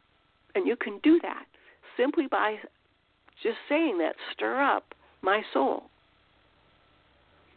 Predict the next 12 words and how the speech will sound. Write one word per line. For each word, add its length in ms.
I 140
want 460
to 360
have 420
a 160
fully 520
active 580
soul. 500
I 100
want 260
it 120
healed. 520